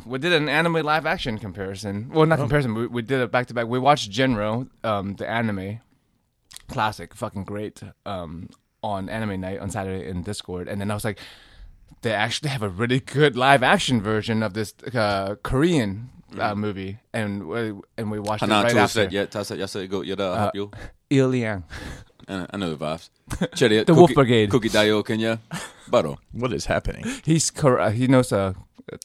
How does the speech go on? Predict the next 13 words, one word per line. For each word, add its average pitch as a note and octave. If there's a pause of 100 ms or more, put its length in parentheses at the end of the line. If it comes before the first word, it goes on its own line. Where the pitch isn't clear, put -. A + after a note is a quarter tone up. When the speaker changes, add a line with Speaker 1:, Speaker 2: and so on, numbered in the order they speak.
(140)
Speaker 3:
My, B2
Speaker 1:
Taekwondo. B2
Speaker 3:
my, A2+
my G#2+
left G#2
butt F#2+
cheek -
is -
Korean. E2 (440)
Speaker 1:
<laughs> - (1800)
Speaker 2:
All D3
right. F3
Speaker 1:
<laughs> -